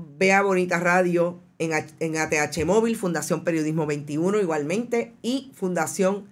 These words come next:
Periodismo. Oye, mañana es jueves, yo, hoy es mier-, no, ma-, hoy es jueves, perdón, ¿ves cómo yo estoy? Yo estoy mal. Eh, mañana es viernes.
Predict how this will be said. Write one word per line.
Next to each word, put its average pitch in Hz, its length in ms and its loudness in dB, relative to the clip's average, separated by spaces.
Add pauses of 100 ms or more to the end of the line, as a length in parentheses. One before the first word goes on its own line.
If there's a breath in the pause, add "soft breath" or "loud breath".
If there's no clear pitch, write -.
(400 loud breath)
Periodismo. 190 720 6
Oye, 220 200 2
mañana 185 380 0
es 214 80 4
jueves, 170 480 0 (160)
yo, 156 180 -6 (240)
hoy 175 160 2
es 190 120 4
mier-, 180 340 -2
no, 156 200 -4
ma-, 127 260 -4
hoy 165 220 2
es 160 60 -2
jueves, 127 360 0
perdón, 120 400 -4
¿ves 175 180 -4
cómo 208 160 -6
yo 190 140 -2
estoy? 180 260 -2
Yo 139 100 -4
estoy 147 200 -4
mal. 127 280 -4 (600 soft breath)
Eh, 185 480 6 (680)
mañana 175 300 2
es 185 80 0
viernes. 151 400 2